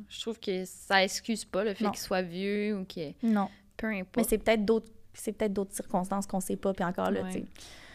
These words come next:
Speaker 2: on peut, on peut pas savoir, mais ça, je, c'est ça, tu sais, en général, comme tu vois que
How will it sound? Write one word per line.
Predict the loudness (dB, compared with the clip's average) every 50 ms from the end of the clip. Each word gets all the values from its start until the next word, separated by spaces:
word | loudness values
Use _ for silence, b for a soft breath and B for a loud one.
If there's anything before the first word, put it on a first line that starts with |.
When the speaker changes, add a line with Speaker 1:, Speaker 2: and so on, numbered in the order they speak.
| b b b b b b b b b b
Speaker 2:
on | 2 4
peut, | 6 8 10 10 10
on | 8 8
peut | 6 4
pas | 4 4 4
savoir, | 6 6 6 8 8 8
mais | 6 6
ça, | 4 4 4 6 6 6
je, | 4
c'est | 2 -2 -2 -2 -4 -2 -2 -2
ça, | 0 2 2 0 0
tu | 0
sais, | 0 2 2 4
en | 4 2 2
général, | 4 4 4 4 4 4 6 6 6 4 4
comme | 4 6 6 6 4
tu | 2 0 2 2
vois | 4 6 8 10 10 10 10 8 4 -2 -10 -6 2
que | 6 6 6 8 6